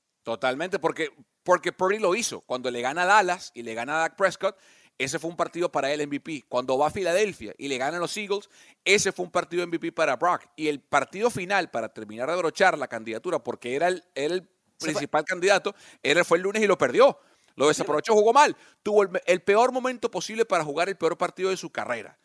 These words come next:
Speaker 2: Y
Speaker 1: Fue lo
Speaker 2: algunos
Speaker 1: peor.
Speaker 2: lo di-, y algunos lo dijimos por adelantado y nos mataron. Simplemente, toma, papá, puedes,
Speaker 1: Ah.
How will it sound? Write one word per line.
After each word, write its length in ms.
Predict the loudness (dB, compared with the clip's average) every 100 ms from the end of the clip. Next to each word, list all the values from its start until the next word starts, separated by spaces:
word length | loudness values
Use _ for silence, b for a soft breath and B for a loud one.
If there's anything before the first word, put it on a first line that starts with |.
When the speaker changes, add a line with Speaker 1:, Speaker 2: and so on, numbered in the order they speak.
| _ _
Speaker 2:
Y 120 | -4 4
Speaker 1:
Fue 180 | 6
lo 60 | 8
Speaker 2:
algunos 160 | 8 8
Speaker 1:
peor. 140 | 8
Speaker 2:
lo 60 | 6
di-, 180 | 0 0
y 100 | 2
algunos 380 | 4 4 4
lo 80 | 2
dijimos 420 | 0 -4 -4 -4
por 160 | 0 4
adelantado 500 | 4 2 0 0 0
y 80 | -4
nos 140 | -10 -8
mataron. 340 | -6 -6 -6 B B B
Simplemente, 540 | -4 -2 0 2 0 0
toma, 180 | 2 6
papá, 200 | 6 6
puedes, 320 | 6 6
Speaker 1:
Ah. 60 | 2